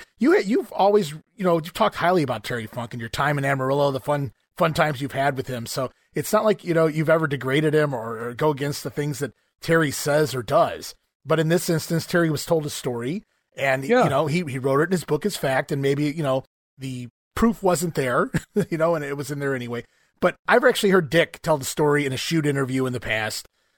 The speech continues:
Speaker 1: Uh, basically the story, not a whole lot to it. I mean, it wasn't like some major thing, but he said that, yeah, he got clocked. He said one time with the blackjack, but apparently you didn't hit him hard enough because it didn't do anything to him.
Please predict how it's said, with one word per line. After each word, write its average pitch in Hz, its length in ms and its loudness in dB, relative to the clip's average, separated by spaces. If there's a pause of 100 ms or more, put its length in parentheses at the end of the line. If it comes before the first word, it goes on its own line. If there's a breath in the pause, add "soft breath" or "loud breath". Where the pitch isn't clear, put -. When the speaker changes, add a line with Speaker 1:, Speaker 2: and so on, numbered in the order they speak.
(120)
Speaker 1:
Uh, 131 200 0
basically 156 420 0
the 143 60 -2
story, 170 340 2
not 277 260 2
a 190 80 2
whole 214 220 6
lot 220 280 4
to 226 200 2
it. 240 80 4
I 180 100 2
mean, 180 140 0
it 196 80 2
wasn't 208 260 2
like 185 160 2
some 175 220 0
major 160 340 2
thing, 180 440 -2 (300)
but 190 100 0
he 196 60 0
said 220 260 4
that, 170 160 2
yeah, 185 180 4
he 175 120 0
got 175 240 2
clocked. 160 400 0
He 156 60 -6
said 131 280 -2
one 180 180 2
time 185 280 2
with 190 100 0
the 190 60 0
blackjack, 143 640 0
but 143 140 0 (240)
apparently 247 640 0 (200)
you 165 100 -2
didn't 202 220 4
hit 208 140 6
him 170 100 2
hard 151 200 4
enough 139 300 2
because 143 260 0
it 135 80 -8
didn't 156 200 -4
do 156 160 2
anything 117 360 -6
to 117 180 -8
him. 123 200 -8